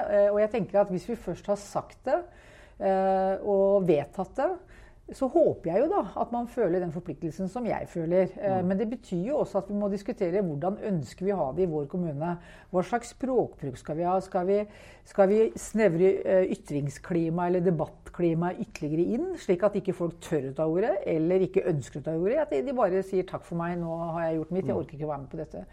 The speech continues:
Speaker 2: Mm.
Speaker 1: Så jeg håper jo, selv om ikke vi har veldig sånne klare sanksjonsmidler, så håper jeg jo at folk virkelig føler forpliktelsen.
Speaker 2: Mm.
Speaker 1: Men, eh, vi håper jo at alle kommunestyrer, fylkesting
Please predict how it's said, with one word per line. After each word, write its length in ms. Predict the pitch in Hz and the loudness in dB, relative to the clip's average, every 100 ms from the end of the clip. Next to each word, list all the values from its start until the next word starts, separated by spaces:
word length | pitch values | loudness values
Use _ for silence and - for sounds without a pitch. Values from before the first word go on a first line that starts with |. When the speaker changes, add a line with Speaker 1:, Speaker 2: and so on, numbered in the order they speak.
| - 147 | -16 -12
Speaker 2:
Mm. 140 | 269 | -2
Speaker 1:
Så 80 | 220 | 4
jeg 120 | 220 | 4
håper 500 | 220 294 233 123 226 | 4 4 4 2 -2
jo, 220 | 254 294 - - - - - - | 2 2 0 -12 -20 -20 -14 -2
selv 240 | - 202 | 2 2
om 40 | 220 | 2
ikke 180 | 214 | 0
vi 60 | 202 | 4
har 80 | 208 | 4
veldig 260 | 208 175 185 | 4 2 0
sånne 460 | 196 165 185 196 - | -2 -2 -4 -6 -8
klare 540 | 208 196 175 131 147 | 0 2 2 0 -4
sanksjonsmidler, 1160 | - 180 - - 156 147 151 - 185 190 240 262 | -6 -8 -8 -10 -10 -8 -8 -6 -2 -2 -2 -4
så 120 | 240 | -2
håper 360 | 247 156 - 151 | 0 -2 -2 -4
jeg 160 | 151 | 0
jo 140 | 190 208 | 0 0
at 320 | - 185 - | 0 -2 -6
folk 240 | - 170 170 | -6 -6 0
virkelig 500 | 180 143 - 160 185 - | -2 -2 -4 -2 -2 -6
føler 640 | - - 220 170 127 135 | -18 2 6 6 4 -4
forpliktelsen. 600 | - 214 226 262 254 262 - - - | -6 -8 -8 -8 -6 -6 -8 -12 -8
Speaker 2:
Mm. 160 | 185 110 | -6 -2
Speaker 1:
Men, 200 | 196 202 | 2 4
eh, 160 | 208 202 | 6 8
vi 140 | 190 | 6
håper 280 | 226 294 - | 6 4 4
jo 60 | 185 | 2
at 80 | 185 | 2
alle 180 | 165 | 2
kommunestyrer, 680 | 151 151 139 - 151 160 156 - | 0 -4 -6 -4 -2 -2 -4 -8
fylkesting 580 | - 156 135 151 147 | -8 -6 -6 -6 -6